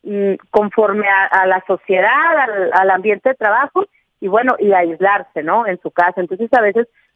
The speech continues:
pasan cosas y dicen, "Es que yo nunca supe que tenía depresión.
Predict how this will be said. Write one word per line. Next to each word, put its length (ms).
pasan 340
cosas 400
y 60
dicen, 280
"Es 100
que 140
yo 100
nunca 320
supe 260
que 120
tenía 240
depresión. 540